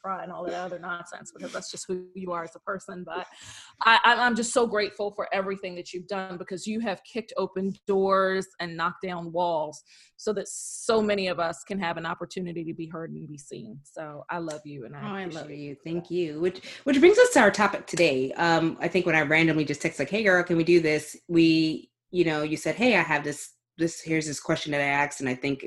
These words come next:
Speaker 2: I wanna share with everyone, which is, uh, if in, during this time, during covid nineteen, if you had a thousand dollars for your business, what would you do with it? You know, um,
Speaker 1: Yep.
Speaker 2: which is crucial because, you know, we're getting stimulus checks, we're getting loans, we're getting
Speaker 1: Mm-hmm.
Speaker 2: P P P, you know, and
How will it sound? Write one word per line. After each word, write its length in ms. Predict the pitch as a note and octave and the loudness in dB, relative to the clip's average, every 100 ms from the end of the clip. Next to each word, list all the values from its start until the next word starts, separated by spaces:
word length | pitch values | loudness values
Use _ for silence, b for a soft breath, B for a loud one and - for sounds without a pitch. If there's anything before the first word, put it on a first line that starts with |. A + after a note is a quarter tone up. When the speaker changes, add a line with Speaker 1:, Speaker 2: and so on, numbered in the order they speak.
| F#2+ | -4
Speaker 2:
I 60 | |
wanna 180 | C3 C3 | -2 -2
share 200 | - C3+ | -4 -4
with 140 | B2+ C3 | -4 -4
everyone, 380 | B2+ B2+ B2 | -2 -2 0
which 160 | B2+ C3 | -2 -2
is, 160 | B2 C3 | -4 -4
uh, 120 | C3+ B B B B | -6 B B B B
if 180 | E3+ E3 _ - | 2 2 _ 2
in, 160 | F#3+ | 6
during 220 | G3+ G#3 | 6 6
this 180 | G#3+ A#3 | 4 2
time, 220 | D#3 C#3+ | 2 2
during 180 | C#3+ D3 | 2 -2
covid 280 | - D3 F3 | -2 -2 0
nineteen, 480 | F3 F3+ - C3 C3+ | 2 0 0 -2 -2
if 100 | C#3+ | -2
you 80 | D3 | -4
had 140 | C#3 | -2
a 60 | C3+ | -4
thousand 500 | - D3+ E3 E3+ D#3+ | 2 6 6 6 6
dollars 240 | D3 C#3+ | 4 2
for 100 | D3 | 0
your 120 | C#3 | 0
business, 340 | C3+ B2+ B2 B2+ | 0 0 -2 0
what 340 | B2+ D3 - | 4 4 4
would 120 | C#3 | 0
you 80 | C3+ | 0
do 120 | C3 | 0
with 180 | B2 - | -2 -6
it? 120 | - _ B B B B B | -14 _ B B B B B
You 100 | D#3+ | 4
know, 260 | D3+ D#3+ - | 6 4 6
um, 220 | E3+ E3+ | 6 8
Speaker 1:
Yep. 60 | G3+ | 6
Speaker 2:
which 140 | A3 | 6
is 100 | B3+ | 2
crucial 500 | - D#4+ B4 E3 C3+ | 8 8 8 4 4
because, 400 | E3 G3+ F3+ E3 | 4 6 6 6
you 80 | F3+ | 6
know, 120 | F3 | 6
we're 100 | E3 | 6
getting 220 | E3 D#3+ | 6 4
stimulus 440 | E3 - D4 D4 C#4+ | 0 2 6 6 4
checks, 460 | D4 C#4 C#4 - | 6 6 6 4
we're 60 | E3+ | 2
getting 340 | E3 D#3 E3+ | 2 2 2
loans, 460 | B3 C#4 C4+ C4+ B3 | 4 6 6 6 4
we're 80 | E3+ | 4
getting 200 | D#3+ B3 | 2 0
Speaker 1:
Mm-hmm. 140 | F4 | -4
Speaker 2:
P 120 | - - - | -8 -6 0
P 460 | C#4 C4+ C4 C4 | 2 4 4 2
P, 60 | B3+ B B - | 0 B B 4
you 100 | G3+ | 6
know, 280 | F#3+ F#3 | 6 6
and 220 | E3 F3 | 6 4